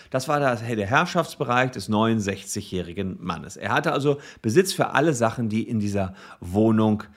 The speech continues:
waren. Wenn ihr mal was verlegt und nicht mehr wiederfindet, habt ihr trotzdem noch den Besitz daran, weil, ja, sozusagen ihr die Wohnung beherrscht. Kein anderer kommt daran. Deswegen sagt man, es ist noch euer Besitz. Die Wohnung ist abgeschlossen.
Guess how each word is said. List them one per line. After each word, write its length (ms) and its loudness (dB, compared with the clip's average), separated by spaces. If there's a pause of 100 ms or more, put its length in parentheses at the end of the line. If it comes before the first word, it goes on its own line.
(220)
waren. 440 0
Wenn 100 2
ihr 80 2
mal 160 2
was 140 0
verlegt 380 0
und 100 2
nicht 160 -4
mehr 120 0
wiederfindet, 480 0
habt 160 -4
ihr 80 -4
trotzdem 360 -4
noch 140 0
den 140 0
Besitz 340 -2
daran, 340 -2
weil, 260 2 (320)
ja, 300 -4
sozusagen 340 -2
ihr 80 -2
die 160 2
Wohnung 300 4
beherrscht. 460 -6
Kein 180 0
anderer 260 4
kommt 260 -2
daran. 280 4
Deswegen 260 -4
sagt 240 2
man, 140 -2
es 100 -8
ist 120 -10
noch 120 -4
euer 240 0
Besitz. 280 -4
Die 120 -8
Wohnung 180 2
ist 80 -2
abgeschlossen. 600 -2